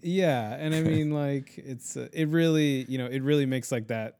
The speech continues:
Speaker 1: that universe a whole lot smaller, because it's like, you're
Speaker 2: Yeah.
Speaker 1: either this or you're that. And if, you know,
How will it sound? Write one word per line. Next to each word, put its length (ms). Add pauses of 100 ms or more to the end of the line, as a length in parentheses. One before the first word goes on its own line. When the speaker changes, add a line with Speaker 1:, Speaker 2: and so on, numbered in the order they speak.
(120)
Speaker 1:
that 280
universe 520
a 80
whole 220
lot 260
smaller, 520
because 280
it's 140
like, 200
you're 140
Speaker 2:
Yeah. 60
Speaker 1:
either 180
this 300
or 40
you're 180
that. 300
And 120
if, 180
you 140
know, 260